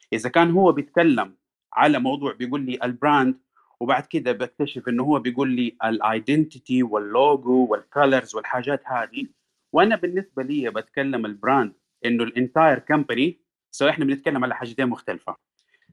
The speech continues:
فهذه واحدة من الحاجات اللي أنا أحاول دائما أشرحها وأتكلم معها مع ال-، مع ال-، الناس، أنت إيش البراند بالنسبة لك؟ طبعا لما نرجع إحنا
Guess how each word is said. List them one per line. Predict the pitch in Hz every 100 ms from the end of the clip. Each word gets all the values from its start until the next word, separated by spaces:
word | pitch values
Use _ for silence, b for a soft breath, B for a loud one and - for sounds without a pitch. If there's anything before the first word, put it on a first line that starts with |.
| _ _
فهذه | 127 170 196
واحدة | 208 190 165
من |
الحاجات | 156 165 151 180 170
اللي | 147
أنا | 156
أحاول | 143 165 160 151 123
دائما | 156 156 -
أشرحها | 123 151 156 - 123
وأتكلم | 117 - 147 123
معها | 135 147 131
مع | 139 127
ال-، | 117 107 113
مع | 131
ال-، | 110 101 101 _
الناس، | 107 117 139 165 - _ _ -
أنت | 160 175 - 147 156 -
إيش | 160 156
البراند | 123 123 135 107
بالنسبة | 113 110 - 98
لك؟ | - - _ _ _ _ _ _ _
طبعا | 202 220
لما | 185 165 131
نرجع | 196 185 123 139
إحنا | - 110